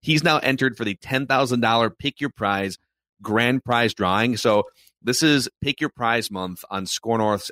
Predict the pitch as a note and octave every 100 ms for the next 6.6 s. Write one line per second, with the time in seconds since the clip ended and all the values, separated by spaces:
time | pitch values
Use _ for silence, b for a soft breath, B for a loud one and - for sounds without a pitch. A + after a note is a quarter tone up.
0 | - F#2+ F2 - _ _ _ - G2+ -
1 | C#3+ C3 - A2 G#2 G2+ G2 F#2+ F#2+ G#2+
2 | G#2+ G#2 A2 G#2 G2 - _ _ A2+ B2
3 | C3+ B2 A#2 A#2+ G#2+ G2 G#2 G2 - _
4 | G#2 A#2+ A#2+ G#2 G2+ G#2 A2 G2+ G2 -
5 | - _ _ - B2+ A#2+ A2+ A2 G#2 G#2
6 | G#2+ A2+ G#2 G#2 G2